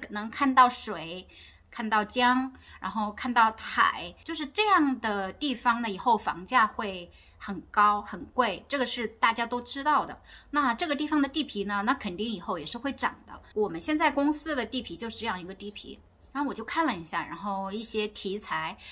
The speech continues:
一些确定这里会不会被发展，呃，就是一些有根据的嘛。当然是没有根据的话，我也不会像傻瓜一样的，我去买个山干嘛呀，对不对？我又不是死了以后要葬，埋葬在那里，对不对？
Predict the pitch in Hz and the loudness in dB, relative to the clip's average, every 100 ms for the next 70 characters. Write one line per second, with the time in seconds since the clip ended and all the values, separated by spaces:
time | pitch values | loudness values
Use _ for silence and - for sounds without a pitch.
0 | - - - 208 233 226 269 226 247 220 | -18 -14 -8 -4 -2 -2 -2 0 0 -2
1 | 247 196 165 139 - 202 247 214 220 185 | -2 -2 -4 0 0 0 -4 -6 -4 -6
2 | - 214 226 - 160 - 175 220 214 - | 0 0 0 -4 -10 -12 -12 -10 -8 -6
3 | 220 220 208 208 - 214 320 381 427 415 | -6 -4 -4 -4 -2 -2 0 0 2 4
4 | 277 190 160 302 269 262 302 262 277 302 | 6 4 6 8 8 6 4 4 4 0
5 | 320 294 294 247 208 190 180 233 190 226 | 2 0 6 6 6 4 0 0 -2 -2
6 | 220 247 220 147 - 214 202 175 170 170 | 4 4 2 -4 0 0 0 -4 -8 -10
7 | - 247 233 - - 247 254 262 175 156 | -8 -4 -4 -4 0 2 4 4 2 -6
8 | 151 180 175 170 185 220 240 247 - 170 | -8 -12 -8 -6 -2 -2 0 -2 -2 -6
9 | 185 233 226 220 - 311 220 202 175 220 | -6 -2 -2 0 6 6 6 0 2 6
10 | 277 247 202 165 - - 202 - | 6 6 0 -4 -4 -12 -12 -12